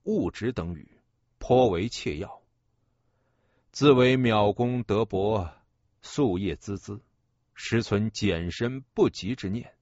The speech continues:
若因一二过，当之言不加截取，采纳不广，是即交金之盟。朕思为君之难，诸臣亦当思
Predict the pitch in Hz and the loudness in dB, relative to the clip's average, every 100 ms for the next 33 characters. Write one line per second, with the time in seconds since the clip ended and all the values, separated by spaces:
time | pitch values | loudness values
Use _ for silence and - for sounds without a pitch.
0 | _ _ _ _ _ _ _ - 120 135 | _ _ _ _ _ _ _ 2 6 8
1 | 127 131 135 - 139 156 139 110 147 110 | 6 4 0 -2 2 4 6 4 4 2
2 | 82 - 127 127 123 127 104 95 123 131 | 0 0 2 2 0 -2 -2 -2 -4 -4
3 | 160 135 131 135 95 139 170 - 90 90 | -2 2 0 0 -2 -4 -4 -6 -8 -8
4 | - 98 101 143 113 214 - 78 65 - | -4 -2 0 0 2 2 0 -2 -10 -16
5 | _ _ _ _ - 107 90 87 80 - | _ _ _ _ -12 -8 -8 -10 -8 2
6 | 147 147 143 139 139 131 160 98 73 98 | 4 4 2 -2 -6 -4 -6 -6 -8 -10
7 | - _ _ _ _ _ _ _ _ _ | -14 _ _ _ _ _ _ _ _ _
8 | _ _ _ _ _ - 156 156 131 - | _ _ _ _ _ 4 8 8 6 2
9 | 143 127 127 185 170 - 185 175 98 80 | 2 4 4 2 -2 -4 -4 -4 -4 -6
10 | 76 64 76 - _ _ _ - 123 123 | -8 -10 -16 -20 _ _ _ 2 6 6
11 | 117 87 87 104 - - 110 92 90 92 | 2 -2 -4 -4 -8 -6 -4 -2 -4 -4
12 | - | -6